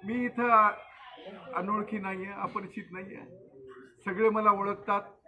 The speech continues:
आणि मोठी प्रॅक्टिस सुप्रीम कोर्टाची. आज माझ्याकडे तिथे मा-, भारतातले सर्वात जास्त काम, सगळ्या देशातल्या वकिलात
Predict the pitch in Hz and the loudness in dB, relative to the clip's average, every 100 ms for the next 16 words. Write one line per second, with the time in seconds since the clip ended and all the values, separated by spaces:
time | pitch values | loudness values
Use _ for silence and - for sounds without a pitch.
0 | - - - _ _ 214 262 254 - 277 | -20 -20 -20 _ _ -4 -2 -6 -2 -2
1 | 285 247 - 254 - 233 233 240 240 240 | 2 0 0 -6 -6 -8 -6 -4 -2 0
2 | 247 240 185 - - - 143 143 185 190 | -2 -4 -10 -12 -20 -20 -12 -6 -4 -4
3 | 185 185 196 175 185 190 202 170 165 170 | -4 -6 -8 -10 -10 -8 -10 -10 -6 -4
4 | 151 156 156 - 190 196 190 190 202 190 | -2 -2 -4 -6 -6 -8 -4 -4 -2 -4
5 | - - - 196 - - - 160 190 202 | -6 -8 -4 -4 -4 -8 -12 -6 -2 -2
6 | 190 190 196 - 196 190 185 190 190 | -2 -6 -6 -6 -4 -4 -4 -6 -4